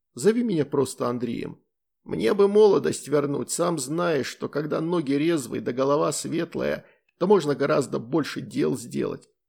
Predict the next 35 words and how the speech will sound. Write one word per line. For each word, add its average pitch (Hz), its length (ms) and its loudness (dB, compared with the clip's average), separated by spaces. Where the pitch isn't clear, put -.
Все - 220 4
равно 208 300 6
я 139 180 2
теперь 127 360 -4
от - 100 -12
тебя 131 240 -4
никуда 139 420 -4
не 139 160 -4
денусь». - 480 -8
«Верну, 156 500 4
только 139 300 -4
не 196 120 0
сразу». - 540 -4
«Почему?» - 760 -2
«Да 143 140 -2
потому 214 300 2
что 196 180 0
сначала 190 540 0
нужно 180 320 -2
твою 180 300 0
ученицу 196 540 -4
сюда 131 280 -6
как-то 123 380 -4
вывести, 113 520 -6
чтоб - 280 -2
она 143 160 2
тебя 139 220 -2
узнала, 135 560 0
а - 120 -10
потом 170 360 0
уж - 240 -6
и 135 320 -4
молодость 131 560 -2
можно 123 280 -8
возвращать». 117 720 -8